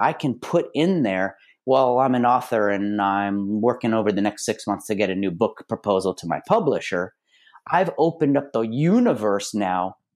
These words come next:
to assist me. I've opened up the world to help me.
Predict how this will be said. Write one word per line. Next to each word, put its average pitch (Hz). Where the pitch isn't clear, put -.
to 143
assist 208
me. -
I've 110
opened 180
up 156
the 131
world 131
to 127
help 190
me. -